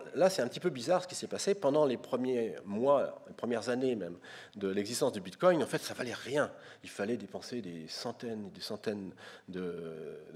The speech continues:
de, de Bitcoin pour avoir une pizza. La première, euh, transaction réelle qui a été faite, c'était pour acheter, acheter une pizza. Je ne sais plus combien c'était de milliers de Bitcoin qu'il a fallu dépenser. Pensez,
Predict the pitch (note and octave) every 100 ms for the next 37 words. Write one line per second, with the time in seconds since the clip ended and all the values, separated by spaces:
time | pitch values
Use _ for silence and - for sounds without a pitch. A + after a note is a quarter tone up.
0 | E2 F2 G2 F#2 F#2+ - D#3 E3+ - F#2
1 | A#2+ A#2 A2 A#2 G#2 F#2+ E2 D3 D3+ A#2
2 | F#2+ - - - F#2+ F#2+ E2+ - D#3 C#3+
3 | - D3+ B2 D#3 C#3 C3 A2+ A#2 - -
4 | G#2 A2+ A2 - G#2 - - A2 - G2
5 | C3+ B2 - G#2+ B2 A2+ G#2+ A2 A#2 G#2
6 | G#2 A2+ A#2+ F#2+ G2 - C3 C3 F#2+ F#2
7 | G#2 G#2+ - G#2 - - - - - -
8 | G3 F#3+ D#3+